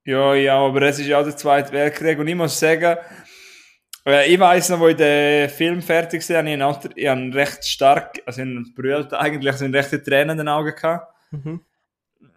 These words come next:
Speaker 1: Ich glaub, das ist auch das Ziel vom Film und, äh, eben klar, wenn man nachher drüber nachdenkt, dann kommen halt so Gedanken, aber wo du im Film bist und wenn du denkst,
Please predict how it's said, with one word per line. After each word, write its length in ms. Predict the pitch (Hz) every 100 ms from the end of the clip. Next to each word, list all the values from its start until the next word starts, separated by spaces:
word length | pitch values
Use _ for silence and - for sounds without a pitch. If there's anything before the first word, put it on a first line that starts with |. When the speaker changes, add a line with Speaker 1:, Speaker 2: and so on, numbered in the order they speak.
| _ _ -
Speaker 1:
Ich 80 | 135
glaub, 160 | 143
das 120 | 147 160
ist 40 |
auch 60 | 165
das 160 | -
Ziel 240 | 180 196 185
vom 220 | 190 175
Film 580 | - 180 180 180 151 -
und, 320 | 151 143 135
äh, 760 | - - - - - - - 156
eben 120 | 165
klar, 260 | 156 160 160
wenn 80 | 156
man 120 | 151
nachher 240 | 160 160
drüber 260 | 151 156 156
nachdenkt, 640 | 151 156 165 170 165 160
dann 80 | 165
kommen 240 | - 175 165
halt 160 | 165
so 100 | 170
Gedanken, 440 | 165 156 151 131 156
aber 280 | 139 143
wo 120 | 143 151
du 100 | 151
im 180 | 175
Film 320 | 165 175 175 165
bist 200 | 151 156
und 100 | 147
wenn 100 | 139
du 120 | 139
denkst, 420 | 156 156 147